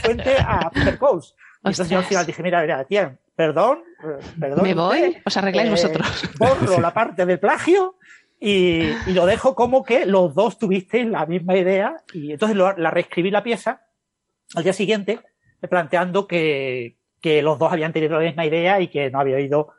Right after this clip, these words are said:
Speaker 1: un plagio explícito, porque Tian Klein
Speaker 2: Ok.
Speaker 1: dice que él no había visto
Speaker 3: Vale,
Speaker 1: la,
Speaker 3: yo, yo no
Speaker 1: y
Speaker 3: lo
Speaker 1: que
Speaker 3: decía.
Speaker 1: Peter Coles era el plagiador,
Speaker 3: Vale,
Speaker 1: que había
Speaker 3: yo no,
Speaker 1: plagiado al otro, a
Speaker 3: yo no,
Speaker 1: Casterly.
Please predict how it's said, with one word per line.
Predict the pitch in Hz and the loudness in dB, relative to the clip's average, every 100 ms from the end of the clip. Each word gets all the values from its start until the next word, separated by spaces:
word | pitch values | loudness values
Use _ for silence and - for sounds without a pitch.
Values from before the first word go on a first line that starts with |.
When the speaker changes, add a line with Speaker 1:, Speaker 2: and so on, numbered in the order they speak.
| _ _ | _ _
Speaker 1:
un | 143 | -8
plagio | 139 151 - | -4 -4 -4
explícito, | 139 185 180 135 135 | -6 -6 -6 -8 -10
porque | 139 | -8
Tian | 156 190 214 | -2 -2 0
Klein | 220 | -2
Speaker 2:
Ok. | 185 | 0
Speaker 1:
dice | 240 - 277 | 0 -2 -2
que | 165 | -2
él | 233 233 | 0 2
no | 233 | 2
había | 208 220 208 | 2 2 0
visto | 254 - - 120 - _ _ | -2 -10 -12 -12 -18 _ _
Speaker 3:
Vale, | 110 110 98 | -2 0 0
Speaker 1:
la, | 147 143 | -2 -2
Speaker 3:
yo, | 131 139 - - - - | -2 -2 -10 -18 -20 -10
yo | 113 127 | -2 0
no | 147 | 2
Speaker 1:
y | |
Speaker 3:
lo | 151 | 2
Speaker 1:
que | |
Speaker 3:
decía. | 135 143 | 2 2
Speaker 1:
Peter | 135 127 | 2 2
Coles | 240 277 233 | 0 -4 -2
era | 220 | 0
el | 233 | 0
plagiador, | 208 180 180 262 120 _ _ _ | -2 -2 0 0 -2 _ _ _
Speaker 3:
Vale, | 117 110 113 107 | -8 0 0 2
Speaker 1:
que | |
había | |
Speaker 3:
yo | 120 | 0
no, | 143 | -2
Speaker 1:
plagiado | 208 180 | -2 -2
al | |
otro, | 202 - - - | -2 -4 -14 -14
a | - | -4
Speaker 3:
yo | 151 | 0
no, | |
Speaker 1:
Casterly. | 185 - - | 0 -2 -8